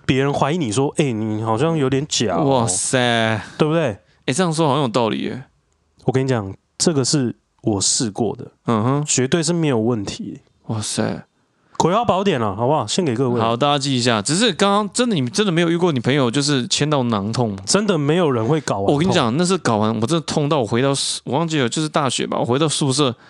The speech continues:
Speaker 2: 超痛苦。
Speaker 1: 那你应该是兴奋过度。
Speaker 2: 我真的超痛苦。
Speaker 1: 我们兴奋是海绵体嘛。
Speaker 2: 我整个都在囊肿。
Speaker 1: 对，你是海绵体加阴囊都，都肿起来。
Speaker 2: 我整个在囊肿，超痛苦。
Speaker 1: 超夸张欸。
Speaker 2: 就是怎么那么胀，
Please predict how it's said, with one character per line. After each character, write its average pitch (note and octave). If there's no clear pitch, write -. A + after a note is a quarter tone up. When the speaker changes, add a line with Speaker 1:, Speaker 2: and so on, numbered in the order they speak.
Speaker 2:
超 C#3
痛 A#2+
苦。 -
Speaker 1:
那 A3+
你 F3+
应 D3
该 F3+
是 F#3+
兴 D#3
奋 C3+
过 A#2
度。 G2+
Speaker 2:
我 B2
真 D#3
的 C#3+
超 C#3
痛 C3
苦。 D3+
Speaker 1:
我 D3+
们 E3
兴 A#3
奋 B3
是 A3+
海 C3
绵 A#2+
体 G#2+
嘛。 F#2
Speaker 2:
我 E3+
整 D3
个 B2+
都 D#3+
在 D#3+
囊 B2+
肿。 -
Speaker 1:
对， C#3
你 D#3+
是 G#3
海 D#3+
绵 C3
体 E3+
加 D3+
阴 E3
囊 G2+
都， C#3
都 C#3+
肿 A2
起 F#3+
来。 F#3+
Speaker 2:
我 G3
整 C#3
个 C3
在 D#3
囊 B2+
肿， G#2+
超 D3
痛 C3+
苦。 G#2
Speaker 1:
超 E3+
夸 D#3
张 C3
欸。 A2
Speaker 2:
就 F#3+
是 E3+
怎 C3
么 C#3
那 F3+
么 D#3+
胀， C3